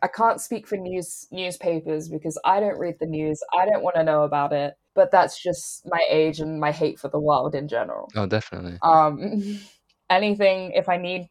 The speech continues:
Speaker 1: instant news, I will go to Twitter or X or whatever it's called
Speaker 2: Oh.
Speaker 1: now.
Speaker 2: <laughs>
Speaker 1: Um,
Speaker 2: Or Politics Joe on Instagram. That's usually where I get mine from.
Speaker 1: Exactly. Yeah. Or Simple Politics on Instagram is where I go.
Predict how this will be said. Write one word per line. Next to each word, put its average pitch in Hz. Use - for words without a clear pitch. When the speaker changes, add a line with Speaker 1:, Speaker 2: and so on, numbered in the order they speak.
Speaker 1:
instant 185
news, 160
I 165
will 160
go 160
to 160
Twitter 160
or 156
X 156
or 165
whatever 156
it's 151
called 156
Speaker 2:
Oh. 147
Speaker 1:
now. 135
Speaker 2:
<laughs> 165
Speaker 1:
Um, 151
Speaker 2:
Or 101
Politics 104
Joe 101
on 95
Instagram. 92
That's 101
usually 98
where 90
I 98
get 92
mine 92
from. 92
Speaker 1:
Exactly. -
Yeah. 160
Or 190
Simple 202
Politics 175
on 156
Instagram 156
is 151
where 147
I 147
go. -